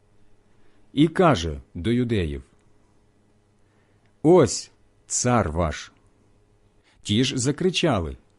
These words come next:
«Геть! Геть! Розіпни його!» А Пилат їм: «Маю я вашого царя розіп'ясти?»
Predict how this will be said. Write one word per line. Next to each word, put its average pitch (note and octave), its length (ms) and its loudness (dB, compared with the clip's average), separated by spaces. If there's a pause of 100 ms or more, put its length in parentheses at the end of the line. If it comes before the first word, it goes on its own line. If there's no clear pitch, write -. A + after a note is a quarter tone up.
(540)
«Геть! A2 640 0 (520)
Геть! C3 800 2 (380)
Розіпни F#3+ 800 4
його!» F#2+ 500 0 (920)
А G2+ 100 -4
Пилат C3+ 720 -4
їм: F2 420 -4 (1500)
«Маю F3+ 460 4
я F#3+ 180 4
вашого F3 500 0
царя E3 420 0
розіп'ясти?» C3+ 840 -4